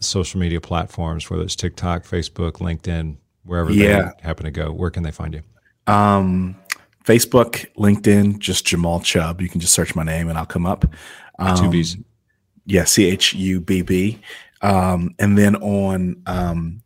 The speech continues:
Speaker 2: TikTok or Instagram, you can search Chubb House. Uh, Instagram, it's chubb dot house, but I've changed it to Chubb House. And, uh, you can catch all the cool family updates, um, on there and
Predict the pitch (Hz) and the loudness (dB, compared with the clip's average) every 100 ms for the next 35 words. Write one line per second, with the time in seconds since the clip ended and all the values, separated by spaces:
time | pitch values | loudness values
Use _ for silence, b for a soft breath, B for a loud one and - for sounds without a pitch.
0 | _ - - - 107 101 - - 98 101 | _ -2 -2 0 0 0 -4 0 2 4
1 | - 95 87 85 82 B B B 101 101 | 2 2 2 0 -4 B B B -2 2
2 | - 95 90 - - - 113 - 85 73 | 4 4 4 0 2 2 4 4 2 2
3 | - - - _ b b b - 87 95 | 0 -2 -4 _ b b b -2 0 0
4 | 82 95 90 87 - 101 85 92 80 - | 2 2 2 2 2 4 4 2 0 0
5 | 82 - - 85 - _ - 92 - 92 | 0 0 0 -2 -4 _ -6 -2 2 2
6 | 87 87 - 87 - 95 - 71 85 - | 2 -2 -2 0 4 4 4 0 -4 -6
7 | - B B B B B - 92 87 85 | -10 B B B B B -6 -2 0 0
8 | 82 85 87 90 90 87 82 85 85 - | 0 0 -4 -4 -2 0 2 0 -2 0
9 | 90 82 - 80 80 80 - 85 80 - | 0 0 -4 -4 -4 -6 -8 -6 -6 -6
10 | - - 87 85 80 80 - 98 _ _ | -8 -8 -8 -8 -6 -8 -12 -20 _ _
11 | 87 85 82 80 82 85 87 | -12 -10 -10 -10 -10 -12 -14